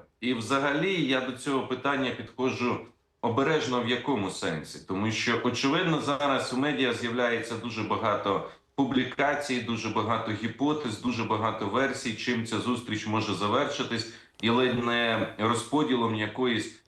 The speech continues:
а, участі в світовій політиці і так далі. Цього хотілось би Росії.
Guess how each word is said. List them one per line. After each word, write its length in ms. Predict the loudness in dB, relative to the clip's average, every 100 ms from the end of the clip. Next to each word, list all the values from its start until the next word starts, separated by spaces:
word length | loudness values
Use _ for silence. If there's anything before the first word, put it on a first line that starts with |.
| _ -4
а, 260 | 0 2
участі 760 | 2 2 2 0 -6 -6 -2 -2
в 60 | -2
світовій 440 | -4 -2 0 -2
політиці 600 | 0 0 0 -2 -4 -4
і 80 | -2
так 260 | -2 -2
далі. 260 | -2 -2 -4 -2
Цього 260 | 2 4
хотілось 460 | 4 0 2 2 2
би 140 | 2
Росії. 580 | 2 2 -2 -6 -6 -10